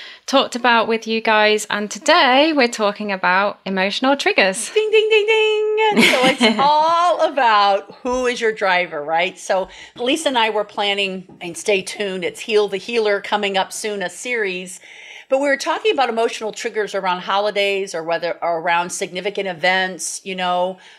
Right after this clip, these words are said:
Speaker 2: uh, around certain dates the same way every year. And we're just talking about how folks just don't believe they can be healed from that, right? They think it's just the way it is, but there's, there's methods to what is driving you, whether it's an emotional trigger with an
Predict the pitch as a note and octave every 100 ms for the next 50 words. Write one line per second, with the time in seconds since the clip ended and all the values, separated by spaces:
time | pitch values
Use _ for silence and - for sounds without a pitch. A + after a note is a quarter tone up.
0 | - D#3+ E3 E3+ F#3+ G3 - A3 G#3+ G3
1 | G3+ G3+ - G3+ - G3+ G3+ G#3 F#3+ G3
2 | F#3 F#3 F#3 F#3+ F#3+ F#3 F#3+ F#3 - G#3
3 | G#3 G4 - - - A#3+ A#3+ A#3 G3+ F3
4 | E3+ E3+ - G3 F#3+ - - B3 C4+ -
5 | - - F#4+ G4+ C#4 E4 B3+ C4 A#3+ A#3
6 | A3 F#3+ F3 C#4+ F4+ - F#3+ D#3+ C#3+ -
7 | E3 F#3 G3+ G3+ A#3+ A3 G#3+ - G#3+ A3
8 | - G#3+ F#3+ F3+ E3+ G3 A3 D#3 D#3 F3+
9 | F3+ F3+ E3+ D3 F#3 F3 F3+ G3 A3 C4+
10 | A3+ F#3+ - - F#3+ D#3+ F3+ G3 F#3+ F#3
11 | - - E3+ F3+ G3 F3+ E3 D3 F3 F3+
12 | F3+ G3 E3+ G3 G3+ G#3+ F#3 - G#3 G3+
13 | F3 E3+